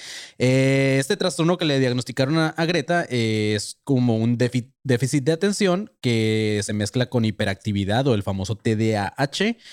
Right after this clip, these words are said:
y también el trastorno obsesivo compulsivo, que es el toc.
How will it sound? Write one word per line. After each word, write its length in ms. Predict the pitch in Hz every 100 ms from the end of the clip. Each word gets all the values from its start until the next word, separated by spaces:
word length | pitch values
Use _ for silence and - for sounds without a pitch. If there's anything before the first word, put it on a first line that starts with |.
| - -
y 140 | 190 214
también 340 | 196 165 143
el 80 | 143
trastorno 420 | 120 - 113 117 -
obsesivo 520 | 113 - - 98 92
compulsivo, 680 | - 92 - 95 - 95 90
que 80 | 101
es 60 | 104
el 120 | 101
toc. 300 | - -